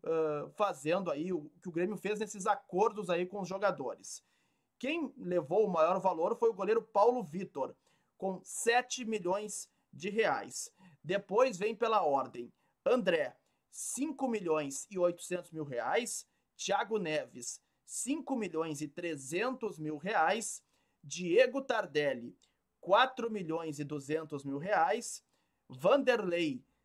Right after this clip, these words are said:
três milhões e setecentos mil reais e David Braz, um milhão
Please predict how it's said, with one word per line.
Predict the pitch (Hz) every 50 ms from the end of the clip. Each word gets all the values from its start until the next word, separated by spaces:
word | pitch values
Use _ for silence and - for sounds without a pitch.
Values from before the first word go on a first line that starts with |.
| _ _ _ _ -
três | 202 214 247 269 269 214
milhões | 220 233 208 185 165 165 170 170 160 147
e | 151 139
setecentos | - 170 160 156 - - - 170 175 175 170 - 151 139
mil | 147 160 180 180
reais | 180 220 202 156 151 170 185 185 - - - - _ _ _ _ _ -
e | - 214 208
David | 151 139 160 160 170 180 180 185 180 208 180
Braz, | 143 139 127 131 143 156 - - - - _ _ _ _ _ _ _ _ -
um | 247 269 269 262
milhão | 240 196 165 143 143 147 160 175 185 175